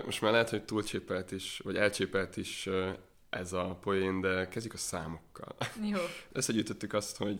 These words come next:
Speaker 1: kétezer-huszonkettőben tizenöt epizódot készítettünk, ami ahhoz képest, hogy, hogy mennyire kaotikus és egy-, eseményekkel teli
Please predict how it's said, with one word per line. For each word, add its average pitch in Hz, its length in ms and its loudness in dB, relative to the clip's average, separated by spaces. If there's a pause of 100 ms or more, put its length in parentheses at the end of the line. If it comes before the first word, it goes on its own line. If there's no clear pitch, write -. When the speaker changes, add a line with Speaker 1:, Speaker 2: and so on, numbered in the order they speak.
Speaker 1:
kétezer-huszonkettőben 107 720 -4
tizenöt 101 380 -2
epizódot - 640 -6
készítettünk, - 920 -6 (280)
ami 104 260 4
ahhoz 120 280 2
képest, - 560 0
hogy, 98 580 2
hogy 95 360 0
mennyire 95 880 2
kaotikus 92 1000 -6
és 90 280 -4
egy-, - 220 -6
eseményekkel 90 640 -4
teli 87 280 -6